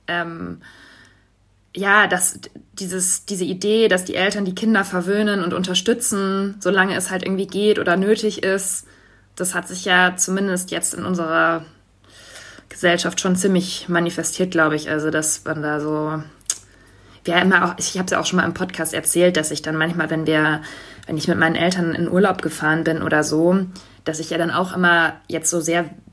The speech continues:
betont Wert darauf lege, dass ich mein Hotelzimmer selber bezahle oder so,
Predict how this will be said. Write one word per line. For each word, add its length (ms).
betont 600
Wert 300
darauf 380
lege, 600
dass 220
ich 280
mein 240
Hotelzimmer 680
selber 300
bezahle 580
oder 240
so, 380